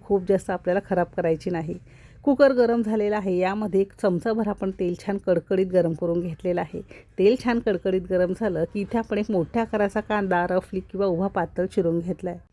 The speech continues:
आता एक गोष्ट नेहमी लक्षात ठेवायची, कडधान्यांच्या रस्सा भाजी असतील, कोणत्याही व्हेज भाज्या असतील, त्याला जेव्हा तुम्ही कांदा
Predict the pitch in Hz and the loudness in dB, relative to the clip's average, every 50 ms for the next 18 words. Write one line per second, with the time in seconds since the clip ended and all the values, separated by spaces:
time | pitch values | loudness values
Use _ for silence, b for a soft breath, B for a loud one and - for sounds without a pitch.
0 | _ - 269 285 339 320 320 311 247 247 269 269 - - 294 269 254 240 226 233 | _ 0 2 4 4 4 2 2 4 4 4 6 6 4 4 4 4 4 4 4
1 | 226 208 190 - - 196 185 - - 190 175 180 180 180 - 196 175 - - - | 4 2 2 0 -2 -4 -4 -2 -2 0 2 2 2 0 -2 -4 -6 -6 -8 -2
2 | - 226 220 202 190 220 226 220 220 220 214 208 233 220 208 196 190 - 214 202 | 2 4 4 4 4 2 2 2 2 2 2 2 2 2 2 2 0 0 -2 -2
3 | 190 196 196 175 185 190 190 190 - 185 175 190 - 202 196 185 185 202 196 196 | 0 0 0 0 2 2 0 0 0 -2 -2 0 0 0 0 0 0 0 0 0
4 | 190 170 180 185 190 180 190 160 143 160 175 170 202 220 214 - - 196 180 165 | 2 2 2 2 2 2 0 -4 -2 -2 0 2 2 2 2 0 -2 -2 -2 -2
5 | 170 190 185 185 190 180 190 190 202 202 - 208 208 208 - 185 165 170 175 | -2 0 2 2 2 4 4 2 2 0 0 -2 -4 -2 -2 -2 0 0 0